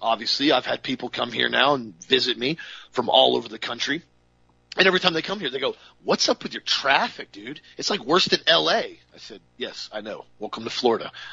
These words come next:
This is the state that is now being currently ruined by the liberal agenda because they've ruined their own states, so they're coming here." Anytime you get on the interstate now, you see just about as many out-of-state tags as you do Florida tags. And it's not summer yet, guys, and it's not snowbird season.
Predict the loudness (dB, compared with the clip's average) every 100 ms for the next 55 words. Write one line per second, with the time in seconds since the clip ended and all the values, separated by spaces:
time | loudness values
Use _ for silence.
0 | -6 4 4 6 2 4 2 2 -8 -6
1 | -2 -2 -4 -8 -6 -4 -2 0 2 2
2 | 2 2 2 2 2 4 4 6 6 4
3 | 2 -4 -4 -2 0 0 0 0 2 4
4 | 4 4 0 0 -2 -4 -8 -6 2 2
5 | 2 -6 -16 4 4 6 2 2 2 2
6 | 0 -4 -4 -2 -2 0 0 -2 -18 -20
7 | _ -6 0 2 4 2 0 -2 -2 0
8 | 0 0 -2 -8 -2 -2 -2 -4 -6 -2
9 | 2 2 0 -10 -10 -10 -8 -2 -2 -2
10 | -8 -10 -10 -12 _ _ _ 0 4 6
11 | 4 2 -4 -4 -4 -10 -8 -6 -6 -6
12 | -10 -8 -2 0 -2 -2 0 0 -4 -8
13 | -10 -14 -18